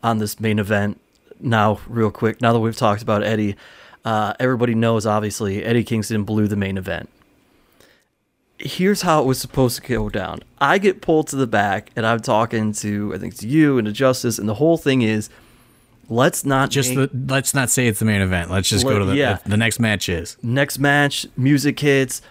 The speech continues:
Speaker 1: Let's not say that this is gonna be a title match. Let's not do anything.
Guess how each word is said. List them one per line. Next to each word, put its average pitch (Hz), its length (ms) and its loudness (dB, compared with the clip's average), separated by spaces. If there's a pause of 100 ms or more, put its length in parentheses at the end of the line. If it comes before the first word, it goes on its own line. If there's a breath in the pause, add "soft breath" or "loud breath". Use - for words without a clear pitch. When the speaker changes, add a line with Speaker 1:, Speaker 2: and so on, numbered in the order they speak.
Speaker 1:
Let's 127 240 0
not 110 220 2
say 120 280 4
that 110 180 0
this 107 140 -4
is 101 140 -6
gonna 95 140 -6
be 90 100 -8
a 92 60 -8
title 143 340 2
match. 127 420 0
Let's 127 360 0
not 123 240 2
do 101 160 -2
anything. 143 560 0